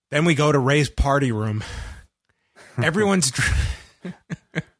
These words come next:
I'm gonna do my best. <laughs> This was the best party of all time. I wanted to be at this party. They're all drinking <laughs> champagne and chanting, "Ray, Ray, Ray," as Ray and Dominic return, all sweaty from their match. <laughs> We just see the balloon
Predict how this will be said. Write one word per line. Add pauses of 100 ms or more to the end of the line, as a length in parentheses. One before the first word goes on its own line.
I'm
gonna
do
my
best.
<laughs>
This
was
the
best
party
of
all
time.
I
wanted
to
be
at
this
party. (760)
They're
all
drinking
<laughs>
champagne
and
chanting,
"Ray, (120)
Ray,
Ray," (400)
as
Ray
and
Dominic
return,
all
sweaty
from
their
match.
<laughs>
We
just
see
the
balloon